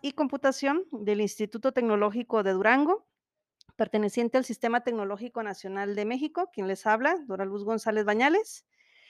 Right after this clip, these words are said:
Eh, en el episodio del día de hoy vamos a hablar sobre lo que son algunas estrategias de marketing, específicamente para lo que es marketing a través de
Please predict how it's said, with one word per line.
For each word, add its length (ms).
Eh, 760
en 100
el 140
episodio 480
del 140
día 140
de 120
hoy 180
vamos 480
a 380
hablar 420
sobre 540
lo 160
que 100
son 160
algunas 400
estrategias 880
de 100
marketing, 640
específicamente 920
para 240
lo 160
que 100
es 100
marketing 540
a 120
través 360
de 340